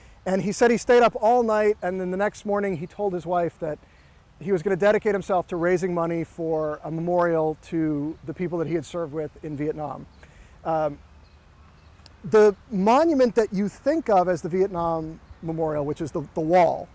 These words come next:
that V-shaped wall that sort of starts low and rises to a peak of, I think, six or seven feet and has the names, uh, inscribed on it, is actually only one of three Vietnam memorials that are in the same place.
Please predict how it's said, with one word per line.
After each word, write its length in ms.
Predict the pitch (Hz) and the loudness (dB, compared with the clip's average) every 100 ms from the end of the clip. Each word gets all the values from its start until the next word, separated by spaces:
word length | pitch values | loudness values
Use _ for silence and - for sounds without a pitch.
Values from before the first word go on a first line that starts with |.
| - | -10
that 200 | 156 151 | -8 -8
V-shaped 580 | 135 190 170 196 175 165 | -4 -4 -2 -4 -4 -2
wall 280 | 175 175 156 | 2 2 2
that 120 | 160 - - - - | -2 -8 -20 -20 -8
sort 140 | 180 | -6
of 40 | |
starts 340 | - 214 202 - | 2 4 4 4
low 380 | 190 190 185 180 | 6 8 8 4
and 140 | 160 | 2
rises 320 | 170 170 170 | 2 0 -2
to 140 | - 180 | -6 -6
a 40 | |
peak 240 | - 170 | -2 -4
of, 100 | 165 | -4
I 60 | 147 | -6
think, 160 | 170 147 | -6 -10
six 300 | - 175 165 | -10 -10 -10
or 60 | |
seven 280 | - 175 165 | -6 -6 -6
feet 360 | - 165 156 160 - - - - - | -6 -4 -4 -4 -12 -20 -20 -16 -8
and 100 | 151 | -2
has 220 | 196 151 | 0 0
the 80 | 180 | 0
names, 640 | 190 190 185 180 - - - | 0 0 -2 -4 -6 -8 -6
uh, 260 | 156 147 135 170 | -4 -4 -6 -10
inscribed 460 | 151 - 165 147 | -8 -2 0 0
on 120 | 143 | -4
it, 80 | 147 - - - - | -8 -12 -20 -10 -2
is 120 | 175 | 4
actually 360 | 320 - 370 | 4 2 0
only 460 | 247 226 247 233 226 | 0 0 2 2 2
one 500 | 185 175 214 233 233 226 | 0 2 4 4 0 0
of 300 | 180 170 156 | 2 2 0
three 440 | - - 240 240 151 | -8 -8 -2 0 -2
Vietnam 420 | 143 143 139 131 | -4 -10 -10 -10
memorials 460 | 143 139 139 139 | -10 -10 -10 -10
that 100 | 160 | -8
are 80 | 156 | -6
in 60 | 165 | -4
the 80 | 156 | -6
same 240 | 175 156 | -8 -8
place. 420 | - 147 147 - | -6 -8 -8 -16